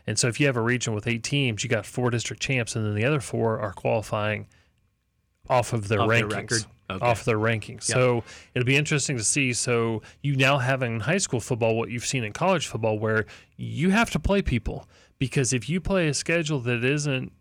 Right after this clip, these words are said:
Speaker 1: uh, you know, highly ranked,
Speaker 2: Mm-hmm.
Speaker 1: you may go eight and two, and Haines City had it by them last year. You go eight and two, but they missed out on the playoffs. So you've gotta play these
Speaker 2: So you
Speaker 1: people.
Speaker 2: gotta play the
Speaker 1: So you
Speaker 2: tough
Speaker 1: look
Speaker 2: ones.
Speaker 1: at, you look at Bartow. They got Martin County coming in tomorrow night.
Speaker 2: Yep.
Speaker 1: Martin County went, I think, uh, nine and one last season,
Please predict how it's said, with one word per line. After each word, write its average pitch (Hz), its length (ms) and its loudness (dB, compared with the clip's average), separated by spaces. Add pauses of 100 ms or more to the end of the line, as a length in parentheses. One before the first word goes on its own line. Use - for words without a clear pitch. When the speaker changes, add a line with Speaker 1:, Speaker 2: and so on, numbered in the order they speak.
(180)
Speaker 1:
uh, 117 280 0
you 135 80 -4
know, 101 60 -6
highly 139 380 2
ranked, 151 500 -2
Speaker 2:
Mm-hmm. 110 180 -6 (1000)
Speaker 1:
you 127 180 2
may 127 300 4
go 151 240 4
eight 151 180 0
and 127 140 -4
two, 208 300 0
and 113 100 -2
Haines 127 260 0
City 190 260 2
had 123 180 4
it 113 100 0
by 120 160 2
them 117 140 0
last 185 300 -2
year. 117 100 0
You 110 60 -2
go 113 120 2
eight 127 120 0
and 120 100 -8
two, 202 160 -2
but 131 140 -6
they 139 140 0
missed 151 240 0
out 120 100 0
on 110 100 -2
the 101 60 -8
playoffs. 139 540 -4 (340)
So - 140 -2
you've 131 220 0
gotta 160 280 2
play 185 260 0
these 151 160 -2
Speaker 2:
So - 100 -12
you 113 80 0
Speaker 1:
people. 113 160 0
Speaker 2:
gotta 107 140 0
play 123 180 -2
the 101 60 -2
Speaker 1:
So - 60 0
you 131 80 6
Speaker 2:
tough 139 80 6
Speaker 1:
look 156 140 4
Speaker 2:
ones. 143 180 0
Speaker 1:
at, - 60 -6
you 147 120 4
look 131 160 4
at 110 160 0
Bartow. 123 480 0
They 120 100 2
got 123 140 0
Martin 120 260 -4
County 151 300 -2
coming 110 300 -2
in 110 180 -2
tomorrow 110 340 -2
night. 113 300 -2
Speaker 2:
Yep. 107 180 -2
Speaker 1:
Martin 131 220 0
County 151 320 -2
went, 110 200 0
I 107 60 -2
think, 113 300 -4
uh, 104 180 2
nine 120 240 2
and 120 80 -2
one 120 160 0
last 123 280 0
season, 120 440 0